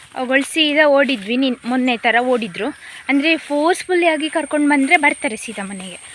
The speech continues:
ಒಂದ್ ವೇಳೆ ನೀವು ಹೋಗಿ ಅಂತ ಹೇಳಿಬಿಟ್ರೆ ಅವ್ರು ಎಲ್ಲೆಲ್ಲಿ ಓಡ್ತಾರೆ. ಹಾಗೆ ಅವರನ್ನು ಮೇಂಟೈನ್ ಮಾಡಿ ಇಲ್ಲಿ ತನಕ ತಂದ್ಬಿಟ್ಟಿದ್ದಾರೆ ನಮ್ಮ ತೋಟದ ಕೆಳಗಡೆ.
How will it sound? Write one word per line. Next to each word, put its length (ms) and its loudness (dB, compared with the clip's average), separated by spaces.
ಒಂದ್ 140 -2
ವೇಳೆ 180 2
ನೀವು 240 2
ಹೋಗಿ 580 0
ಅಂತ 200 0
ಹೇಳಿಬಿಟ್ರೆ 540 -2
ಅವ್ರು 200 0
ಎಲ್ಲೆಲ್ಲಿ 360 -2
ಓಡ್ತಾರೆ. 420 -6
ಹಾಗೆ 160 -4
ಅವರನ್ನು 340 0
ಮೇಂಟೈನ್ 340 -2
ಮಾಡಿ 280 -4
ಇಲ್ಲಿ 160 -4
ತನಕ 300 -6
ತಂದ್ಬಿಟ್ಟಿದ್ದಾರೆ 640 -4
ನಮ್ಮ 200 -12
ತೋಟದ 280 -14
ಕೆಳಗಡೆ. 520 -8